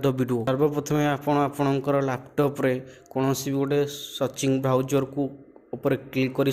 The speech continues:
ସର୍ଚ୍ଚିଂ ବ୍ରାଉଜର୍କୁ ଓପନ୍ କରନ୍ତୁ। ଓପନ୍ କରିସାରିଲା ପରେ ଆପଣ ଏଠି ସର୍ଚ୍ଚିଂ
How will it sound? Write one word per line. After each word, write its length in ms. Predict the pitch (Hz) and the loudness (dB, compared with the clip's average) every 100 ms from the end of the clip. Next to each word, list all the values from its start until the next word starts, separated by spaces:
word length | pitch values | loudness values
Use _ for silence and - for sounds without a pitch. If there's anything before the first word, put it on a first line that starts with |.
| 139 | 0
ସର୍ଚ୍ଚିଂ 280 | 127 139 135 | -2 0 2
ବ୍ରାଉଜର୍କୁ 400 | 131 127 135 135 139 | 4 4 2 2 2
ଓପନ୍ 260 | 135 139 131 | 2 2 4
କରନ୍ତୁ। 380 | 139 131 123 139 - - - - - - - - - - - - - - - 127 | 4 4 2 -2 -6 -16 -18 -20 -20 -20 -20 -20 -20 -20 -20 -20 -20 -20 -14 -6
ଓପନ୍ 200 | 143 143 | 0 2
କରିସାରିଲା 400 | 143 143 151 139 | 2 0 2 2
ପରେ 220 | 139 143 143 | 2 2 2
ଆପଣ 300 | 131 139 135 | 0 0 0
ଏଠି 200 | 131 139 143 139 - - - - _ - _ - | 0 -2 -4 -6 -14 -20 -20 -20 _ -20 _ -16
ସର୍ଚ୍ଚିଂ 540 | - 135 127 - 147 | -4 -2 -2 -2 2